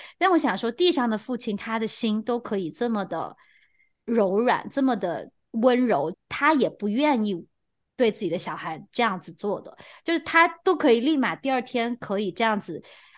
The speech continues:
去跟儿子请求宽恕。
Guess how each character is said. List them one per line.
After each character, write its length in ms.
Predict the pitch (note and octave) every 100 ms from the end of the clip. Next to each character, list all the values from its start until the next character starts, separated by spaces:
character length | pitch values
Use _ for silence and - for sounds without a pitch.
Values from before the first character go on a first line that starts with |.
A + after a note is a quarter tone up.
| -
去 160 | - B3+
跟 320 | A#3 A#3 A3
儿 240 | - F#3+ G#3
子 180 | G#3+ F3+
请 440 | - - - F3+
求 260 | - F#3+ F#3+
宽 320 | - A3 G#3
恕。 320 | - A3 F#3